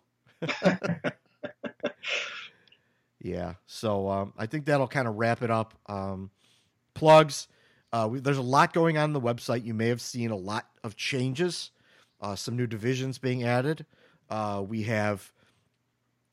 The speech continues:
uh, Marie Sexton. She's gonna be writing, uh, for the Colorado division, uh, about the Colorado, uh, Eagles, the A H L team of the Avalanche. And then, all, of course, you have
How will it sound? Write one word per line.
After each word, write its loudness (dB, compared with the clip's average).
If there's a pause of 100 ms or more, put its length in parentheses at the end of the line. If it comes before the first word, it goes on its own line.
(220)
uh, 2
Marie 0
Sexton. 0 (200)
She's -8
gonna -2
be 0
writing, 0 (560)
uh, 0
for -6
the -6
Colorado 2
division, -2 (280)
uh, -6
about 0
the -8
Colorado, 0 (420)
uh, -8
Eagles, -2
the -6
A 0
H -6
L -6
team -8
of -14
the -8
Avalanche. -4 (400)
And -6
then, -2
all, -4 (100)
of -12
course, -6
you -4
have -4